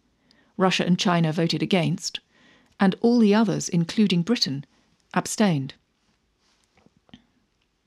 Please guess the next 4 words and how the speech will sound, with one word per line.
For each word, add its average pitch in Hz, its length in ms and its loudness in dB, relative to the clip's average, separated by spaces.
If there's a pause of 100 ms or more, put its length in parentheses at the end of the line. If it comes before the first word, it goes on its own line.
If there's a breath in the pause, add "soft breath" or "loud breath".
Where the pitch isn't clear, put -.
(560 loud breath)
Added 320 340 2
into 220 480 6
this 165 200 -2
situation - 800 -4